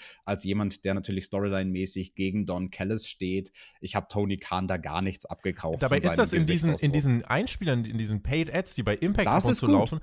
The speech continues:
Speaker 2: da finde ich ihn gut. Da ist er aber auch irgendwie lockerer und da weiß er genau, meine Rolle ist der arrogante Milliardär, der hier den ganzen Bums eigentlich kaufen kann, wenn er Bock hat. Aber hier ist so, da, da steht er halt so ein bisschen da und das wirkt so ein bisschen wie halt eben gewollt und nicht gekonnt.
Speaker 1: Und Tobi, hier ist halt der Unterschied, das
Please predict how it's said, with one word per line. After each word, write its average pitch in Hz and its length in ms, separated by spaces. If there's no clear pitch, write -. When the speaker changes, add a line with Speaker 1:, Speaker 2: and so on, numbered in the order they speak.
Speaker 2:
da 160 160
finde 240 220
ich 190 100
ihn 170 140
gut. 208 220
Da - 40
ist 190 140
er 226 60
aber 180 100
auch 170 160
irgendwie 180 260
lockerer 196 600
und 165 120
da 139 80
weiß 165 220
er 170 80
genau, 151 280
meine 131 200
Rolle 170 340
ist 175 180
der - 100
arrogante 131 420
Milliardär, 120 460
der 135 80
hier 131 160
den 120 100
ganzen 120 240
Bums 151 220
eigentlich 113 260
kaufen 180 240
kann, 175 160
wenn 165 100
er 156 60
Bock 165 240
hat. 170 140
Aber 151 200
hier 175 320
ist 202 200
so, 180 280
da, 156 120
da - 200
steht 185 300
er 214 120
halt 185 160
so 175 120
ein 160 100
bisschen 175 320
da 185 280
und 135 200
das 143 220
wirkt 170 180
so 180 60
ein 147 80
bisschen 175 260
wie 170 80
halt 165 140
eben 175 200
gewollt 156 340
und 165 100
nicht 160 140
gekonnt. 165 440
Speaker 1:
Und - 180
Tobi, 123 260
hier 131 520
ist - 120
halt 95 160
der 90 100
Unterschied, 95 600
das - 380